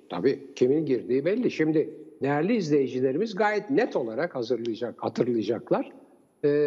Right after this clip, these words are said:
özellikle terörden söz edilirken, mafyadan değil. Mafya şimdi yeni girdi. Ama bugüne kadar biz iki şeyden söz ediyorduk, değil mi? Bir terörden söz ediyorduk, bir de tarikatlardan söz ediyorduk. Yani mevcut iktidar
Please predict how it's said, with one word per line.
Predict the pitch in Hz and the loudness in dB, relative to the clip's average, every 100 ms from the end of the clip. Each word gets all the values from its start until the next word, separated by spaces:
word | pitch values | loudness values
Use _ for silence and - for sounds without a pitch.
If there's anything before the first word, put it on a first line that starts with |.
| 147 151 | 0 2
özellikle | 139 165 226 320 - 127 | 2 2 2 -2 0 -2
terörden | - 135 139 135 202 269 | 0 -2 0 0 2 0
söz | - 127 101 | -2 -4 -4
edilirken, | 107 98 101 90 - - - | -6 -6 -10 -10 -12 -10 0
mafyadan | 202 - 165 156 175 147 | 0 2 0 0 0 0
değil. | 110 120 | -2 0
Mafya | 226 - 233 | -2 2 -2
şimdi | 220 233 214 | 0 0 2
yeni | 156 165 196 175 | 2 4 2 2
girdi. | 127 95 - - - _ _ _ | 0 -2 -12 -18 -20 _ _ _
Ama | 160 170 190 | 0 0 2
bugüne | 262 208 151 | 2 2 2
kadar | 151 160 285 240 | -2 -2 -2 -4
biz | 233 | -4
iki | 226 269 | -2 -2
şeyden | - 170 123 110 | 0 -2 -2 -6
söz | 98 110 | -4 -2
ediyorduk, | 113 104 101 - - | -2 -2 -4 -4 2
değil | 302 | 2
mi? | 269 | 4
Bir | 220 - | 0 2
terörden | 185 185 180 190 180 | 2 2 2 0 0
söz | 135 110 | -6 -6
ediyorduk, | 110 110 113 285 - | -6 -6 -6 -6 -2
bir | 214 | 0
de | 233 | 0
tarikatlardan | 226 214 220 202 196 202 196 185 165 | 0 0 2 0 0 0 0 0 -2
söz | 127 101 | -6 -10
ediyorduk. | 101 92 98 - 165 | -10 -10 -14 -6 0
Yani | 151 143 120 - - - - | 2 2 -2 -6 -20 -18 0
mevcut | 170 220 208 147 | 2 2 -2 -4
iktidar | 180 - 143 139 240 - | -6 -4 -4 -2 -2 -6